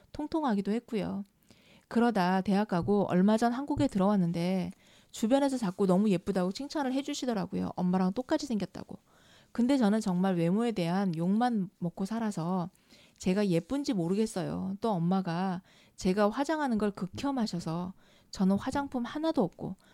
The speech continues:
엄마가 옛날에 쓰다가 버린 것들로 눈썹 그리고 마스카라만 해요. 심지어 로션도 안 발라요. 근데 예쁘다는 얘기를 한 번도 안 들어서 그런지 너무 부담스러워요. 밖에 나가면 사람들이 쳐다보고 전철을 타도 남자들이 다 쳐다보는데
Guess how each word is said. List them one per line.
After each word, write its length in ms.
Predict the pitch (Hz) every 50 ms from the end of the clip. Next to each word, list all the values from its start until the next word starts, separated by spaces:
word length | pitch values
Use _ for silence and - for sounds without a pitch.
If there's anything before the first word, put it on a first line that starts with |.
| - _ _
엄마가 480 | - 185 190 196 196 196 196 196 190
옛날에 360 | 175 170 175 180 185 185 190 202
쓰다가 360 | - 240 262 262 254 254 233
버린 300 | - 185 175 185 190 185
것들로 400 | 185 175 - 180 180 208 226 220 208
눈썹 380 | 185 185 185 - 202 196 -
그리고 380 | - 185 170 160 - 220 240 240
마스카라만 680 | 190 143 180 - - - 202 190 180 180 180 185 208
해요. 280 | 226 220 202 190 214 - _ _ _ _ _ _ _ - _ _ - - _ _
심지어 460 | - - - 311 311 302 311 294 247
로션도 460 | 190 180 185 220 277 285 285 277 269
안 160 | 214 165 160 180
발라요. 480 | 214 226 208 180 165 156 147 190 190 - _ _ _ - - _ _ - -
근데 280 | - 220 220 247 233 208
예쁘다는 500 | 180 180 - - 240 240 226 226 220 202
얘기를 260 | 185 175 185 190 208
한 160 | 202 262 269
번도 420 | 285 269 247 220 220 226 233 220 - -
안 180 | 170 170 175
들어서 280 | 190 208 220 208 208 185
그런지 560 | 175 165 165 165 175 - 208 202 180 165 185 - _ _ _ _ _ _
너무 260 | - 175 180 208 226 226
부담스러워요. 840 | - 165 196 208 226 240 - 240 214 175 170 175 185 190 196 - - _ _ _ _ - - - - - _
밖에 280 | - 196 185 - 262
나가면 560 | 262 233 196 196 196 196 190 190 190 196 196 208
사람들이 420 | - 254 269 269 254 240 214 208
쳐다보고 640 | - - 254 - 269 254 214 180 - 185 214 254 254
전철을 420 | - 196 185 190 - 233 233 220
타도 220 | - 208 202 214 202
남자들이 460 | 196 165 170 196 202 196 202 196 190
다 160 | - - 180
쳐다보는데 800 | - - 233 226 254 254 233 208 180 170 175 175 175 180 185